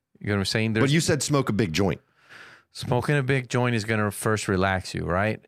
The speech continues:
Speaker 1: Then you go and you push out that energy, right? And so now you're getting that, 'cause energy cannot, it can only be transferred, right? Can't be destroyed. If you're taking the Xanax, you're just making a box in your head to contain it for a while. You suppress it. But when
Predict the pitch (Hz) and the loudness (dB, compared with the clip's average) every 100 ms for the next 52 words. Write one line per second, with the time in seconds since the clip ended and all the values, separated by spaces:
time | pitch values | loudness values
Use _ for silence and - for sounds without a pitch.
0 | - 101 117 120 107 107 107 110 95 95 | -6 -2 0 2 2 2 2 0 0 -2
1 | 92 107 98 - 113 131 - 95 90 90 | -2 -4 -4 -2 -2 -2 -2 -2 -2 -2
2 | 87 82 82 101 - _ _ _ _ _ | -2 -2 -4 -4 -8 _ _ _ _ _
3 | _ - 90 110 - - 98 90 - 95 | _ -4 -2 -2 -6 -6 -4 -4 -4 -2
4 | 92 98 95 95 92 - 104 107 101 90 | 0 -2 0 -2 -4 -2 0 2 0 -2
5 | - 104 98 107 101 107 98 104 95 80 | -4 -2 0 0 0 -2 -2 -2 -2 -4
6 | - 85 - 98 101 98 90 87 - 95 | -14 -18 -10 -6 -2 -2 -2 -6 -2 -2
7 | 90 - 76 71 80 85 - _ - 80 | -2 -8 -10 -6 -6 -6 -12 _ -8 -8
8 | 73 - - 117 113 76 - - 80 80 | -6 -10 -8 -2 -2 -4 -10 -12 -10 -6
9 | 98 87 80 82 107 104 82 - - - | -6 -4 -4 -2 -2 -2 -6 -10 -10 -6
10 | 80 85 92 90 80 76 87 92 90 80 | -4 -4 -4 -4 -4 0 0 0 -4 -4
11 | 82 90 87 - _ _ 101 110 - 139 | -2 -2 -4 -16 _ _ -6 -6 -2 0
12 | 147 117 - 90 78 78 76 71 - 82 | 0 -2 -2 -2 0 0 0 -6 -10 -12
13 | - 113 113 - 71 - _ _ 92 92 | -4 -2 -2 -2 -10 -12 _ _ -4 -2
14 | 92 90 85 76 | -2 -2 -2 -6